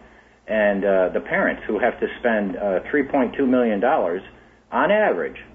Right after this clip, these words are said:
lifetime cost, lifetime care cost,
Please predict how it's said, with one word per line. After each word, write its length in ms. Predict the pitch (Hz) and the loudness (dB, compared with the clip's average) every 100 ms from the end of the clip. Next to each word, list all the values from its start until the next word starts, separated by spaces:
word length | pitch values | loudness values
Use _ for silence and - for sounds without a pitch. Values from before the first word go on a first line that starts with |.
| 107 | -2
lifetime 560 | 135 175 - 98 87 | 0 0 -4 -6 -6
cost, 480 | - - 110 71 - - - - - 98 | -6 -2 -2 -2 -8 -18 -20 -20 -10 -2
lifetime 400 | 113 120 131 117 | 0 0 -2 0
care 180 | 165 | -2
cost, 340 | 160 87 76 | -2 -2 -2